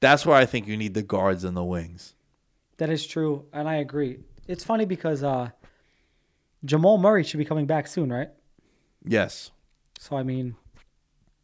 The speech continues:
Speaker 2: I guess, you know.
Speaker 1: But it was similar to what we talked about on the pod with Dom about, like, Ben Simmons coming back and your first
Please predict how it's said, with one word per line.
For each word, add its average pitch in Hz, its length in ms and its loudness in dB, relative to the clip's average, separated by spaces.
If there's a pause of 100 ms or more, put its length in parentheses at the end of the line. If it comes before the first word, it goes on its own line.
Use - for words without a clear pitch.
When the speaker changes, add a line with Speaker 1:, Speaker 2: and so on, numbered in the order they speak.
(680)
Speaker 2:
I 135 100 -8
guess, 156 320 -4
you 131 140 -4
know. 110 220 -8
Speaker 1:
But 131 100 6
it 143 60 10
was 143 160 6
similar 151 340 4
to 151 120 0
what 143 120 2
we 139 120 0
talked 143 240 4
about 131 240 4
on 127 120 4
the 120 80 0
pod 123 300 4
with 110 180 2
Dom 113 320 6
about, 98 240 2
like, 95 200 0
Ben 110 160 0
Simmons 117 360 -8
coming 101 240 -4
back 107 360 2
and 92 320 -8 (100)
your 101 200 -4
first - 640 -2